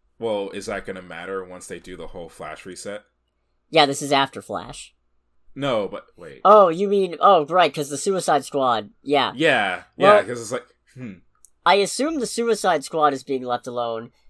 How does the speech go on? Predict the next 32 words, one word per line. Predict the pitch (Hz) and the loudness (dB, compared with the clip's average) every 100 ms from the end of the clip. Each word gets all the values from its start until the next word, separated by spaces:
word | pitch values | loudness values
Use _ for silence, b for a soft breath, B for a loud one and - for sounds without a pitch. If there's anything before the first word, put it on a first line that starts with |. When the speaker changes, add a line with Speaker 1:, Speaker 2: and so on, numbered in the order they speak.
| _ _ _ _ _ _ _ | _ _ _ _ _ _ _
Speaker 2:
'cause | 175 165 151 - 143 | -2 -2 -4 -12 0
Gunn | 175 208 214 151 - - | 4 4 2 -4 -10 -2
also | 175 185 196 | 0 0 -2
clarified | 165 175 170 156 165 139 | -2 0 0 2 0 2
later | 143 151 147 | 2 2 0
that | 135 - | -2 -4
Flashpoint, | 147 156 160 - 165 160 - _ | -2 0 0 -2 -2 -2 -6 _
or | 143 135 _ | -6 -6 _
Flash, | _ - 151 127 - | _ 0 2 2 0
sorry, | 143 131 110 | 0 0 0
is | 117 | -2
gonna | 143 135 | -2 -2
reset | 147 147 - 151 - | -2 -2 0 -2 -2
a | 131 | 0
lot | 135 147 | 4 4
of | 143 | 2
things, | - 156 156 147 | -2 -2 -2 -6
but | - 117 | -6 -6
not | 131 131 123 | -2 0 0
all | 113 113 107 | -4 -6 -6
things. | 107 76 82 135 - - _ _ - | -10 -12 -14 -18 -20 -20 _ _ -2
Speaker 1:
Well, | 117 | -2
considering | 110 110 - 120 107 | -2 -4 -2 0 0
that | 98 90 | -2 -4
one | 101 | -4
of | 98 | -6
the | 87 | -6
things | 92 | -8
he | 95 | -8
talked | - 95 90 | -8 -8 -4
about | 90 87 | -6 -4
later | 92 85 78 76 71 | -4 -4 -6 -6 -10